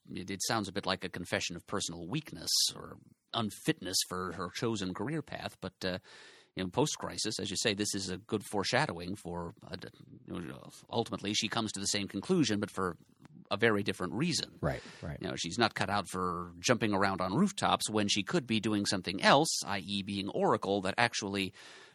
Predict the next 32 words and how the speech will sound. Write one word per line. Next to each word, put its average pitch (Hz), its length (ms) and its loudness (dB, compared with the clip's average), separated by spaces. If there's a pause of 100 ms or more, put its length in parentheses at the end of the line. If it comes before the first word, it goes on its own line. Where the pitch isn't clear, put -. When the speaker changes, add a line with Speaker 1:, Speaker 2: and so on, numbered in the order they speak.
(300)
Speaker 1:
is 98 380 0
of 98 80 0
much 113 220 6 (260)
more 110 300 4
help - 340 -2 (240)
Speaker 2:
Yeah. 87 240 4 (340)
Speaker 1:
to, 90 440 -4
uh, - 20 -6 (200)
the, 90 320 -10
the, 92 180 -8
um, - 200 -16 (460)
the 92 140 -6
elimination 90 600 -2
of 80 100 -14
crime 85 300 -4
in 87 60 -10
the 87 80 -12
world. 113 480 -6
I 95 40 -10
mean, 95 200 -10
s-, - 240 -6
there's 92 200 -10
plenty 151 260 6
of 101 60 -4
people 113 200 0
to 101 80 -4
jump 101 180 2
around 95 200 2
on 95 100 -2
rooftops 98 540 0
and 92 320 -4 (340)
kick, - 300 4